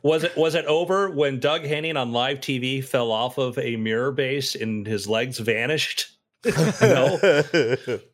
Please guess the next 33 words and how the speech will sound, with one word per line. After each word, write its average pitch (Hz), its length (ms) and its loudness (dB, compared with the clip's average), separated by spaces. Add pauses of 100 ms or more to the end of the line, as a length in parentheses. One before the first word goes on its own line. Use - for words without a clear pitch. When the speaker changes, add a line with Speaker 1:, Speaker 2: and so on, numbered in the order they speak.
(120)
Speaker 1:
Was 175 260 2
it, 185 220 0
was 185 180 2
it 196 140 0
over 202 680 0 (200)
when 160 460 0 (120)
Blackstone 160 680 0
with 127 120 -4
the 139 120 -2
Orange 151 480 -2
Bull 110 480 0
and 110 100 -2
every 147 180 6
Speaker 2:
Oh, 185 60 10
Speaker 1:
magic 190 140 8
Speaker 2:
my 160 120 6
God. 160 360 6
Speaker 1:
trick 143 120 -12
went 131 220 2
Speaker 2:
Oh, 185 960 6 (100)
oh, 156 300 4
oh. - 680 -18 (220)
The 143 120 6
hand 226 180 4
Speaker 1:
Was 254 100 4
it 202 40 4
Speaker 2:
is 202 100 4
quicker 247 400 6
Speaker 1:
over? 156 100 2
Speaker 2:
than 180 160 2
the 220 160 4
eye. 156 640 4 (580)
Speaker 1:
Uh, 135 680 -2